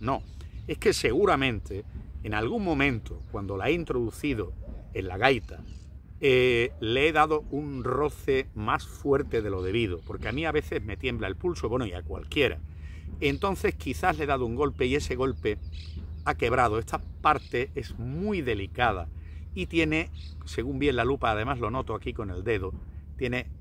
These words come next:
en una de las, de los extremos de las hojas, tiene una rotura, está rota, está quebrada, aunque no se ve a simple vista, pero con la lupa sí se ve. Entonces decía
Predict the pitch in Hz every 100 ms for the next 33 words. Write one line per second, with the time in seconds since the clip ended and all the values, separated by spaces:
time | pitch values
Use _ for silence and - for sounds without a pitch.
0 | - - 101 110 117 107 95 92 80 -
1 | 101 92 95 - 147 123 90 73 71 98
2 | 90 - 127 - 95 - - - - -
3 | - - 101 95 - - 143 90 82 -
4 | - 95 90 104 85 - - - - 101
5 | 92 95 90 - - - 110 95 101 95
6 | 85 98 - 127 - 131 131 - - -
7 | - 87 - 107 101 123 - - 117 -
8 | - - 143 131 110 101 101 - 107 -
9 | - 110 - 80 82 - - - - -
10 | - - - - - - - - - -
11 | - 135 135 110 98 - 135